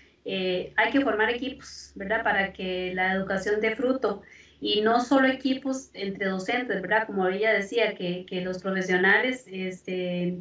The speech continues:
de servicios de apoyo nos ayuden, ¿verdad? Sino un equipo también unir al padre de familia, porque como lo decía uno de nuestros seguidores,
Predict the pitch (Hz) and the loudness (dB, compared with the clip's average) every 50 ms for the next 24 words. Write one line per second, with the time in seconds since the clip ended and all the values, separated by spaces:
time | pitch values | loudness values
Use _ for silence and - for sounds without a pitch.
0 | - - _ _ - 190 190 190 190 180 175 214 208 240 233 214 185 185 - 208 | -12 -18 _ _ -8 -6 -4 -2 -2 0 0 0 0 0 2 2 2 2 4 4
1 | 214 220 220 240 240 240 233 - 190 190 185 185 185 185 180 175 175 220 226 247 | 4 4 4 2 0 0 -2 -6 -8 -4 0 0 0 2 2 2 2 2 2 2
2 | 240 214 185 180 190 208 220 220 - - - - - - 214 208 208 214 220 240 | 2 2 2 4 4 2 2 0 -4 -12 -18 -16 -6 0 2 4 4 4 4 4
3 | 247 247 - - 254 - - 233 - 196 190 196 214 220 220 220 208 208 220 233 | 2 0 0 0 0 0 2 0 2 2 2 2 0 0 0 0 0 2 4 4
4 | 233 208 202 - 208 208 208 214 214 202 190 - 185 175 185 214 226 226 220 208 | 4 4 4 2 2 2 4 4 2 0 0 -2 -4 -4 -4 -4 -4 -2 0 0
5 | 196 190 202 190 - 202 185 - 190 190 185 185 185 185 180 180 - 220 220 226 | 0 0 -2 -6 -6 -6 -6 -4 -2 0 0 2 2 0 0 0 0 0 0 0
6 | 226 226 233 226 214 202 196 190 190 196 185 - 190 185 185 185 185 202 214 220 | 0 0 2 2 2 2 2 0 -2 -6 -6 -4 -4 -2 0 0 2 4 4 4
7 | 233 262 254 - | 4 2 0 -2